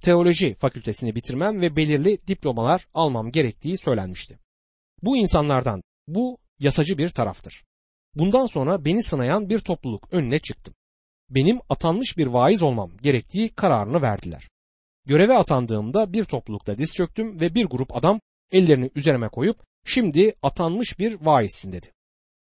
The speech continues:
Ben işte bu tür bir vaizim. Paulus ise "Ben bu tür bir elçi değilim." diyor. İnsanların bununla hiçbir ilgisi olmadı. Ben direkt olarak İsa Mesih ve onu ölümden dirilten Baba Tanrı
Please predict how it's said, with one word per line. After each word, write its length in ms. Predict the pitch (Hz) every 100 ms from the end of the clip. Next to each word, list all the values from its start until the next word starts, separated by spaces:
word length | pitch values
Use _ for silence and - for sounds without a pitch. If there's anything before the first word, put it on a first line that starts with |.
| -
Ben 260 | 151 196 214
işte 480 | 165 - - 202 226 -
bu 140 | 190
tür 200 | - 123
bir 120 | 220
vaizim. 440 | 165 117 95 - - _ _ -
Paulus 400 | 226 233 139 -
ise 420 | 107 - 220 220 - 135
"Ben 340 | 180 233 240 _ -
bu 140 | 233
tür 200 | - 139
bir 120 | 117 -
elçi 340 | 156 160 - 190
değilim." 360 | 208 196 135
diyor. 160 | 92 76 - _ _ _ _ _
İnsanların 680 | 170 175 147 117 113 214 160
bununla 460 | 180 131 143 190 185 _
hiçbir 440 | 247 - - 101 -
ilgisi 360 | 156 110 - 175
olmadı. 340 | 101 87 - _ _ _ _ _ -
Ben 340 | 139 170 220
direkt 380 | 180 196 - - -
olarak 320 | 123 110 185 -
İsa 360 | 147 139 180 127
Mesih 440 | 104 - 226 -
ve 200 | 160 180 -
onu 340 | - 151 247 -
ölümden 520 | 139 143 147 214 180
dirilten 460 | 131 104 - 196 208 _ _ -
Baba 280 | 143 196 240
Tanrı 400 | 156 123 101